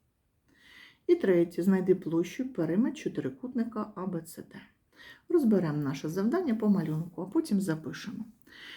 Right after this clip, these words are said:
Як називають завдання перше чотирикутник на малюнку сто шість?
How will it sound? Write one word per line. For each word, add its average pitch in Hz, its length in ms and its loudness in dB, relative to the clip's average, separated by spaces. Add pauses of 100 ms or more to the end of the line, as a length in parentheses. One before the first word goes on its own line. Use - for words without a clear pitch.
(200)
Як 190 260 2
називають 170 580 2
завдання 160 360 2
перше 285 380 2
чотирикутник 175 920 0
на 175 80 0
малюнку 190 460 4
сто - 200 -8
шість? - 500 -12